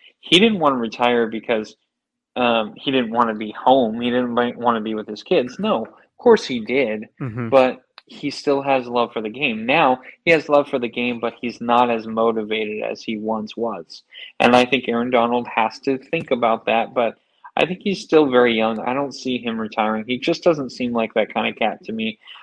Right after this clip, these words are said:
Speaker 1: I
Speaker 2: Mm-hmm.
Speaker 1: think he understands that there is something special with the Rams, and I think he understands that, hey, if we still have Matthew Stafford, um, we have a good shot about getting in, back into the Super Bowl and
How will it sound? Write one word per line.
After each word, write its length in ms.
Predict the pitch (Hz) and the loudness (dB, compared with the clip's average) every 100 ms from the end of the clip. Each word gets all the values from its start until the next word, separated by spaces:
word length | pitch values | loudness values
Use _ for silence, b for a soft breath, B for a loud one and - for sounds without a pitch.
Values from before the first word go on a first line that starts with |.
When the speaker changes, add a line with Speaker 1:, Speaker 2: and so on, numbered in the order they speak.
| B | B
Speaker 1:
I 80 | 143 | 4
Speaker 2:
Mm-hmm. 100 | 165 | 4
Speaker 1:
think 120 | 180 | 2
he 180 | 185 160 | 0 2
understands 560 | 139 131 - 120 117 113 | 2 -2 0 2 2 0
that 160 | 110 85 110 - | -2 -2 -16 -6
there 260 | 139 160 | 2 4
is 100 | 156 | 4
something 340 | - 131 127 117 | 2 -2 -2 -6
special 640 | - - 113 - 113 113 _ _ _ _ | -2 -2 0 2 2 0 _ _ _ _
with 240 | 127 123 - | 2 2 2
the 80 | 113 | -2
Rams, 520 | 110 113 110 117 - - | 2 2 2 -4 -14 -6
and 200 | 123 117 | -2 2
I 120 | 117 | 2
think 240 | 127 139 131 | 0 -4 -4
he 220 | 135 127 | -2 0
understands 580 | 123 113 - 113 113 110 | 0 -2 -4 -4 -4 -2
that, 180 | 110 - B B | -4 -4 B B
hey, 140 | 180 | 2
if 120 | 131 175 | 2 2
we 60 | 190 | -4
still 180 | - | 2
have 140 | 220 190 | 4 4
Matthew 280 | 165 156 139 | -2 -4 -6
Stafford, 580 | - 113 117 127 123 117 _ _ _ _ - | -4 -4 -2 -2 -4 -6 _ _ _ _ 2
um, 500 | 123 117 113 110 - _ _ _ _ | 4 4 2 0 -14 _ _ _ _
we 280 | 135 135 156 | -12 -6 -2
have 260 | 156 147 131 | 4 4 4
a 80 | |
good 320 | 110 104 120 110 | -2 0 -2 -2
shot 380 | - 110 107 117 | -4 -2 -2 -6
about 420 | 113 110 98 - | -2 -2 -2 -6
getting 420 | 123 120 117 117 _ | -4 -4 -6 -10 _
in, 260 | - 123 113 | -6 -6 -2
back 260 | 127 117 - | 2 2 2
into 300 | 110 117 - | -6 -8 -8
the 80 | 107 | -10
Super 360 | - 110 - 107 | -6 -8 -6 -2
Bowl 260 | 107 107 | 2 2
and 240 | 117 110 | 0 -4